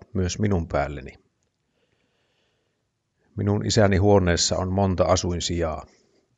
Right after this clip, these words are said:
Jos ei niin olisi, niin minä sanoisin teille, minä menen valmistamaan teille sijaa.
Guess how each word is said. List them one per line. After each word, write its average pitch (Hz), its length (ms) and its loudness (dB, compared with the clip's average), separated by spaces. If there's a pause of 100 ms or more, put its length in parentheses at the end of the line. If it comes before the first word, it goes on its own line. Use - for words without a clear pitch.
(1200)
Jos 104 260 -2
ei 107 200 4
niin 90 260 -2
olisi, 90 680 -4
niin 90 180 -8
minä 90 300 -2
sanoisin 90 480 -2
teille, 85 360 0 (1400)
minä 101 200 0
menen 98 260 2
valmistamaan 85 640 2
teille 80 220 -6
sijaa. - 540 -8